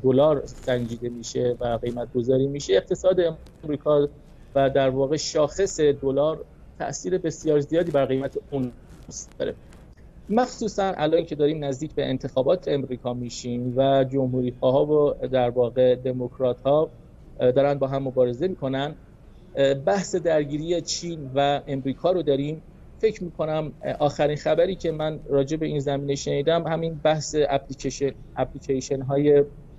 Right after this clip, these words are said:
اه، فضای مجازی بود. شرکت تیک تاک،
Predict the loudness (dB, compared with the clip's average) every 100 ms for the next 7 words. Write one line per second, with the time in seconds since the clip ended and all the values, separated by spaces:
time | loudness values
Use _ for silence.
0 | -20 -2 2 4 2 0 0 2 0 0
1 | -2 0 0 -2 -8 -4 -4 -2 -4 0
2 | -2 0 -4 -4 -8 -4 -2 0 4 2